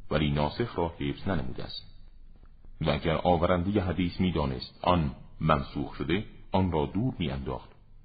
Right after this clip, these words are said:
و اگر مسلمانان در زمان شنیدن حدیث از او می‌دانستند که آن منسوخ شده، آن را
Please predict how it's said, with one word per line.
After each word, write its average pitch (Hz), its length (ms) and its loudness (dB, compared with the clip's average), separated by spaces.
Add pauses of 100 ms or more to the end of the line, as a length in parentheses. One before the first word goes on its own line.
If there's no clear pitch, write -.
(200)
و 78 40 4
اگر 80 220 4
مسلمانان 90 680 2 (340)
در 80 100 4
زمان 92 400 2
شنیدن 82 420 0
حدیث 69 340 -4 (220)
از 87 160 0
او 104 120 0
می‌دانستند 73 720 -2
که - 100 -8
آن 82 120 -2
منسوخ 65 460 -6
شده، 87 240 -2 (320)
آن 95 200 2
را 67 260 -2